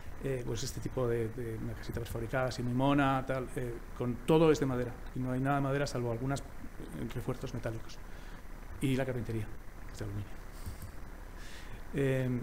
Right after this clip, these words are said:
bueno, se trata de esto, es un entramado ligero en el que ponemos unos tableros interiores que funcionan como diafragmas para, para, eh, los arrastramientos,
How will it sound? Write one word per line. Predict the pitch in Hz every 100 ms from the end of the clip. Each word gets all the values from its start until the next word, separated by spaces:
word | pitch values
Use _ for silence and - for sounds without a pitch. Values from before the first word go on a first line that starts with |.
| -
bueno, | 135 113
se | 120
trata | 131 131
de |
esto, | 131
es | 139
un | 127
entramado | 123 123 120
ligero | 120 147 147
en | 143
el | 120
que | 131
ponemos | 117 - 127 127 127
unos | 127
tableros | 131 131 131
interiores | 135 131 135 127
que | 135
funcionan | 135 135 143
como | 139 139
diafragmas | 135 117 139 139 156 143
para, | 135 127 127 131 -
para, | 127 127 123 - - - - - 127
eh, | 123 - 117 - -
los | 131
arrastramientos, | 120 120 127 143 143 147 - -